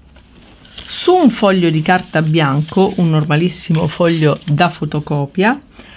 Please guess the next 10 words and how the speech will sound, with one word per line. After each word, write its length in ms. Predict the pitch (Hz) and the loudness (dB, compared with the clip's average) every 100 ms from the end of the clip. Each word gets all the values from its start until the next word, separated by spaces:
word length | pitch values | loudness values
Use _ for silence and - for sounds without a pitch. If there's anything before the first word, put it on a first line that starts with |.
| - _ _ | -20 _ _
faccio 680 | - - 143 - - 160 151 - - - - | -8 -4 -4 -6 -4 -2 -2 -4 -20 -14 -2
una 260 | 269 311 | 0 2
circonferenza 1080 | 269 208 - 170 156 160 156 147 139 - 143 | 2 0 0 -4 -2 -2 0 0 -4 -6 -6
sempre 680 | 147 156 151 139 - 139 127 _ | -4 -2 -2 -2 -4 -6 -6 _
con 560 | - 160 156 147 143 131 - | -2 0 2 2 0 -4 -10
la 200 | - 143 | -4 -4
parte 760 | 143 151 151 - - - 139 - - - - _ _ - - - - - - _ _ _ - - - - - - | 0 0 0 -4 -8 -4 -4 -4 -18 -20 -20 _ _ -20 -20 -20 -20 -20 -20 _ _ _ -20 -20 -20 -20 -20 -12
dell'imboccatura 960 | - 143 170 160 156 151 156 156 160 139 | -4 0 2 2 2 2 -2 -2 0 2
del 180 | 151 | 0
bicchiere 760 | 185 339 - 160 131 143 226 - | 0 -2 -2 -2 0 -2 -2 -6